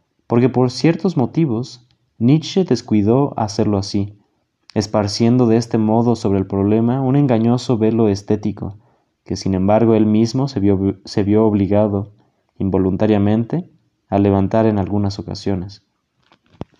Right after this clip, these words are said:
Así, por ejemplo, cuando habla de las orgías dionisiacas, dice:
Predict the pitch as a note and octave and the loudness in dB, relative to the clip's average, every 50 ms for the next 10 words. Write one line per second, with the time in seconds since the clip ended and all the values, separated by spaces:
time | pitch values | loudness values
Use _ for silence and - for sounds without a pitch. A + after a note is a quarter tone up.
0 | _ _ _ _ - - F#2+ - - G2+ G#2+ G#2+ G#2 G2+ - A#2+ A#2 A2+ A2 G#2 | _ _ _ _ -10 -10 -8 -6 -6 -4 -2 0 0 0 0 -2 -2 0 -2 -2
1 | A2 A#2+ - - G2+ F#2+ F#2 F#2+ G2+ G#2+ A2 A2 A2+ A2 G2 G2+ F#2 F2+ F#2 - | -4 -4 -4 -4 -4 -2 0 2 4 4 4 4 2 2 2 0 0 -2 -2 -4
2 | - G2+ - - - A#2 A2+ A#2 A2 G#2 G2+ G2+ G#2 F#2+ F#2 F2+ F2 - - A2 | -6 -6 -6 -6 -4 0 0 2 2 0 -2 -2 -2 -4 -4 -6 -10 -6 -6 -6
3 | G#2+ G#2+ - - - - - _ _ _ _ _ - - - - _ _ - - | -6 -6 -8 -14 -16 -16 -20 _ _ _ _ _ -20 -20 -20 -20 _ _ -20 -20
4 | _ _ _ _ - _ - F2+ F2+ F2+ F2 - F#2 F2+ G2+ | _ _ _ _ -20 _ -8 -6 -6 -6 -6 -8 -10 -12 -12